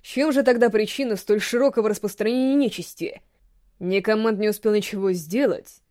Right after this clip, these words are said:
Или всё-таки существует, или когда-то существовал, и отличающийся от сигилов способ для перемещения? Неужели виной были случайно перемещающиеся путешественницы,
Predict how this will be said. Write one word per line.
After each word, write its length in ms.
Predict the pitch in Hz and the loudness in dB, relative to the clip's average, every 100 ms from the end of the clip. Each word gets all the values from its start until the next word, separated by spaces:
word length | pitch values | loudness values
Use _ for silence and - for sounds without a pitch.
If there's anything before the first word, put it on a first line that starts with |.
| _ _ _ | _ _ _
Или 240 | 160 214 277 | -4 -2 0
всё-таки 380 | 330 311 277 | 0 0 0
существует, 840 | 302 277 - 226 - 208 269 202 185 | -2 -4 -6 -10 -10 -8 -2 -2 -2
или 140 | 214 | -2
когда-то 400 | 220 254 277 247 | 0 2 2 2
существовал, 1000 | 240 233 226 - 196 175 196 233 127 - _ _ _ - | -2 -4 -6 -6 -2 -2 -2 -2 -4 -8 _ _ _ -6
и 80 | 180 | -2
отличающийся 800 | 202 240 - 302 269 254 - 233 | 0 0 0 -2 0 -4 0 0
от 100 | - | 0
сигилов 400 | 226 196 226 196 | -4 0 0 -2
способ 360 | - 247 247 | -6 -4 2
для 80 | 226 | 2
перемещения? 920 | 233 247 254 - 269 185 160 80 60 _ _ _ _ - | 2 0 0 -2 -2 -2 -4 -8 -14 _ _ _ _ -12
Неужели 560 | 170 202 233 285 320 277 | -4 0 0 0 2 2
виной 300 | 247 247 262 | 2 2 2
были 180 | 226 202 | 2 0
случайно 500 | 220 214 262 247 214 | 0 -4 -2 0 2
перемещающиеся 840 | 214 208 208 262 247 - 220 208 | 2 2 -2 -2 -2 -2 -4 -2
путешественницы, 1080 | 190 190 185 - 240 - 190 147 - 147 - | -2 -2 -4 2 2 2 -8 -8 -10 -14 -14